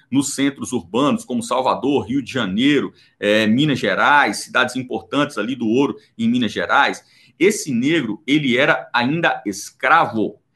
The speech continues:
e ele era atribulado pela opressão violenta por parte do, da burguesia. Ou seja, pessoas que compunham a classe média brasileira tinham escravos que eram vindos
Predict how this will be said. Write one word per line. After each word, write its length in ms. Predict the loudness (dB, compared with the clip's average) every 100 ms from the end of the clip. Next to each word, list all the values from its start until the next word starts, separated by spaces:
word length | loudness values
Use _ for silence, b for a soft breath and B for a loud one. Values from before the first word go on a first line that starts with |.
| _ -6
e 120 | -2
ele 220 | 0 0
era 320 | 2 2 0 0
atribulado 1080 | 2 2 0 -8 -8 -6 -4 0 0 0 -4
pela 400 | -2 0 -2 -2 2
opressão 720 | 2 2 -4 -6 -4 -6 -6 -16
violenta 880 | -10 -6 -2 0 2 0 -2 -4
por 320 | -12 -6 -6 -2
parte 640 | 4 4 4 -4 -10 -12 b b
do, 480 | -20 -6 0 0 0
da 180 | 0 -2
burguesia. 1120 | -2 -2 -2 -2 -2 -4 -10 -14 -8 -6 -6 b b -6
Ou 100 | -4
seja, 220 | -2 -4
pessoas 380 | -4 -4 -6 -8
que 80 |
compunham 680 | -8 -6 -6 -2 0 0 -2 -2
a 100 | -2
classe 480 | 0 0 0 -2
média 400 | -2 2 0 0
brasileira 680 | -2 0 0 0 0 0 -2 B _
tinham 440 | -6 0 2 4 2
escravos 640 | 0 -4 2 2 2 -2
que 100 | -2
eram 220 | 0 0 -2
vindos 720 | -2 0 2 0 -2 -6